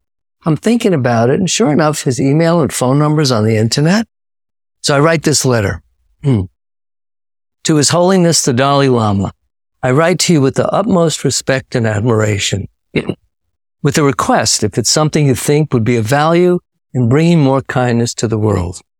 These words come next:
I just published a book called Practice Intentional Acts of Kindness and Like Yourself More. Many ask me if it's about compassion and empathy, and I say, 'Of course.'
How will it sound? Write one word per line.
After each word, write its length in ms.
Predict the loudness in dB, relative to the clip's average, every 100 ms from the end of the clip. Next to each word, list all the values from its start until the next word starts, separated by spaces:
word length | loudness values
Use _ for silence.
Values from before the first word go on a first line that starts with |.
| _ _ _ _ _ _ _ _ _ _ _ _ _ -6
I 80 | 0
just 260 | 0 0
published 380 | -2 0 -2 -2
a 40 |
book 260 | -2 -2 -2
called 260 | -2 -4 -2
Practice 460 | -4 -2 -4 -2
Intentional 640 | -2 -2 0 0 0 0
Acts 260 | 0 -2 -2
of 140 | -6
Kindness 560 | -4 0 2 2 0 -2 _ _ _
and 160 | 0 2
Like 220 | 2 -2
Yourself 420 | -4 -2 -4 -4
More. 320 | -2 -2 -4 -10 _ _ _ _ _ _ -4
Many 300 | 0 2 2
ask 300 | 2 0 0
me 120 | 0 0
if 120 | 0
it's 100 | -2
about 280 | 0 -2 -2
compassion 580 | -2 0 -2 0 0 0
and 100 | 2
empathy, 440 | 0 -2 -2 -2
and 160 | 0 0
I 80 |
say, 220 | 0 -2 -2
'Of 140 | -4
course.' 540 | -2 -2 -2 -4 -8